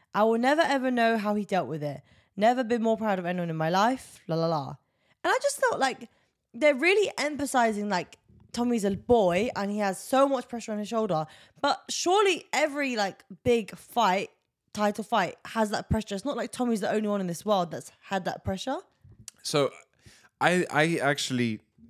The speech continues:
Speaker 2: thought the same thing. Initially, I thought, "Fuck me, you're a professional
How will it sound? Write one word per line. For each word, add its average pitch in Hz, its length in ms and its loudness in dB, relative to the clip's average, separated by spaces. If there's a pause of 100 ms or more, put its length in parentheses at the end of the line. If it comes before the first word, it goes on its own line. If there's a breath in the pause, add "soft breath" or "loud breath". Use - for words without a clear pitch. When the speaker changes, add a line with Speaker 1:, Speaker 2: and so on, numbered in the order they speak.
(200)
Speaker 2:
thought - 320 -2
the 110 80 -6
same 110 240 0
thing. 98 360 -2
Initially, 135 640 0 (500 soft breath)
I 107 120 -6
thought, 127 380 2 (280)
"Fuck - 420 -4
me, 135 120 2
you're 110 240 0
a 113 40 -2
professional 117 840 -4